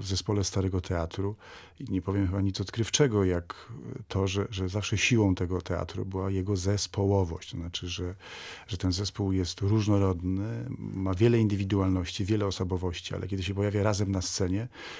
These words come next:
to siłą kreacji jest siła kreacji zespołu. Oczywiście są indywidualne role, ale one są zawsze wbudowane jednak w,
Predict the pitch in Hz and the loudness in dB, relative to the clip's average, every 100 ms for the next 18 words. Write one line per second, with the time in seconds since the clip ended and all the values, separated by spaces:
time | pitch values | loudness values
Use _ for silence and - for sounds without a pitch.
0 | - - 90 - 110 101 101 98 101 - | -6 -2 0 2 2 2 4 2 2 -4
1 | 104 - - - 120 - 104 98 98 - | -4 -4 -6 -6 -4 -2 -2 0 -2 -2
2 | 98 101 - 85 85 - - - 147 - | 0 0 0 -2 -4 -10 -8 -4 -2 0
3 | - 87 - _ - - 90 90 92 92 | 0 -4 -8 _ -6 -2 0 0 0 2
4 | 95 90 101 139 107 85 - 92 92 107 | 4 4 6 6 6 2 -2 -2 0 0
5 | 120 101 123 117 - - - 104 - 120 | 0 0 -2 -2 -6 -14 -8 -6 -2 -2
6 | 98 101 98 101 113 104 98 101 101 - | 0 0 2 4 2 2 2 0 -2 -6
7 | - 117 | -12 -10